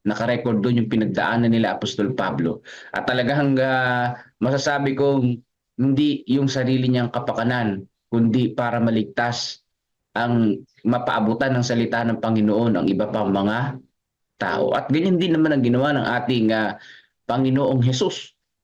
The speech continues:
no? Hindi yung kanyang kapakanan, kundi yung kapakanan ng bawat isa sa atin. Ang pagkakaiba lang, ang ating Panginoong Jesus ay, ah,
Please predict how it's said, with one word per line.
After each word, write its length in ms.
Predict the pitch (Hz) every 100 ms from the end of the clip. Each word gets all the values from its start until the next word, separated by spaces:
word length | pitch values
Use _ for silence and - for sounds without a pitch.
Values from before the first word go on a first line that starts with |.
| _ -
no? 160 | 120 151
Hindi 400 | 131 127 135 131
yung 80 |
kanyang 320 | 131 127 127 127
kapakanan, 480 | 127 120 120 127
kundi 400 | 113 113 107 113
yung 160 | 107 82
kapakanan 640 | - 104 - 104 117 117
ng 100 | 101 90
bawat 400 | 104 104 107 107
isa 560 | 104 - 90 87 90 - _
sa 400 | - - - 80
atin. 240 | 71 80 90
Ang 80 |
pagkakaiba 640 | - 107 107 - 123 110 113
lang, 320 | 120 107 101 - - -
ang 80 | 92
ating 400 | 117 117 117 107
Panginoong 400 | 107 107 104 104
Jesus 480 | 92 - 117 113 -
ay, 320 | 95 90 82
ah, 400 | 85 80 76